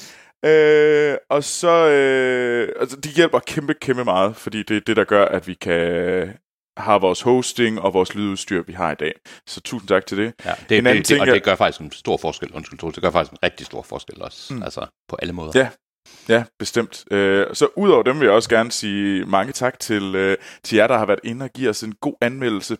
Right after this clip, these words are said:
Speaker 1: på, øh, iTunes eller Apple Podcast.
Speaker 2: Yes, mere af det.
Speaker 1: For, ja,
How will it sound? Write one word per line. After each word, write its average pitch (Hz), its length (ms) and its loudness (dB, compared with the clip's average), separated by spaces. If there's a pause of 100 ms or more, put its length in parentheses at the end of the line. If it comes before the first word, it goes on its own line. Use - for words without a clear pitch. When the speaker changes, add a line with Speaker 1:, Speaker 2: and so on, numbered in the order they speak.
Speaker 1:
på, 117 280 -2 (400)
øh, 113 200 4 (200)
iTunes 147 500 -8
eller 101 460 4
Apple 131 180 -2
Podcast. 127 680 -6 (300)
Speaker 2:
Yes, - 420 -6
mere 110 200 0
af 123 60 4
det. 92 140 0
Speaker 1:
For, - 100 -6 (420)
ja, 143 240 4